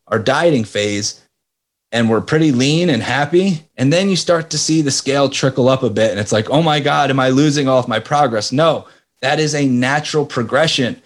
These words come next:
That's a natural phase of what happens when you go back to maintenance. Now, in certain cases, when you're getting too lean, like, I would say that my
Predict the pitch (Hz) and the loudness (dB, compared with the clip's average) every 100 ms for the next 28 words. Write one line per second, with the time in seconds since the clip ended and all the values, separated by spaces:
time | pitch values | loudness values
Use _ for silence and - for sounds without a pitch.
0 | _ _ - 131 147 143 131 143 156 156 | _ _ -6 -2 2 2 2 2 0 0
1 | 143 - - 170 170 135 139 135 120 143 | -2 -2 -2 2 2 0 -2 -2 0 0
2 | - - 160 180 123 135 127 143 139 127 | 0 -2 -2 -2 -2 0 2 2 2 2
3 | 117 120 127 - 160 202 175 107 - - | 0 0 -2 -2 0 0 -2 -4 -6 -4
4 | 208 147 92 _ _ _ _ _ _ _ | -2 -2 -6 _ _ _ _ _ _ _
5 | _ _ - 143 139 - 208 220 160 160 | _ _ -2 0 2 2 2 0 -2 0
6 | 151 - 151 135 135 120 107 135 127 123 | 0 0 -2 0 0 0 0 0 2 0
7 | - _ _ _ _ - - 233 240 127 | -4 _ _ _ _ -6 0 2 4 2
8 | 107 110 147 147 120 - 123 143 143 - | 0 0 0 0 -2 0 2 2 2 0
9 | 127 113 110 107 110 107 | 0 0 0 0 -2 -2